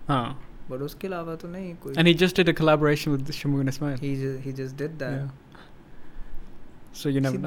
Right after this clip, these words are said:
Speaker 2: these are the kind of people you should have over for these podcasts। People that actually
Speaker 1: नहीं,
Speaker 2: know
Speaker 1: I'd much
Speaker 2: stuff।
Speaker 1: rather talk with you about how much money those guys are making।
Speaker 2: Or not making।
Speaker 1: <laughs> Yeah। It's literally gives me two hours, like, I don't think he's
Speaker 2: I
Speaker 1: making
Speaker 2: don't
Speaker 1: any
Speaker 2: think,
Speaker 1: money।
Speaker 2: <laughs> I don't think he's making a lot of money।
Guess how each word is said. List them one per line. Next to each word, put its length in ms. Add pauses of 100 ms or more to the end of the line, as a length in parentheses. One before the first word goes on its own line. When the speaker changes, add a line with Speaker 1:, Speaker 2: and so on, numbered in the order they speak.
Speaker 2:
these 140
are 120
the 100 (120)
kind 160
of 100
people 320
you 120
should 200
have 380 (320)
over 360
for 220
these 220
podcasts। 680 (300)
People 260
that 160
actually 320
Speaker 1:
नहीं, 120
Speaker 2:
know 80
Speaker 1:
I'd 100
much 140
Speaker 2:
stuff। 120
Speaker 1:
rather 140
talk 260
with 140
you 140
about 360
how 140
much 240
money 220
those 260
guys 240
are 120
making। 380
Speaker 2:
Or 120 (320)
not 200
making। 380
Speaker 1:
<laughs> 480
Yeah। 120 (1300)
It's 140
literally 240
gives 200
me 180
two 200
hours, 300
like, 160 (160)
I 280
don't 180
think 120
he's 120
Speaker 2:
I 20
Speaker 1:
making 300
Speaker 2:
don't 20
Speaker 1:
any 100
Speaker 2:
think, 260
Speaker 1:
money। 300
Speaker 2:
<laughs> 140
I 120
don't 140
think 220
he's 260
making 400
a 60
lot 260
of 80
money। 400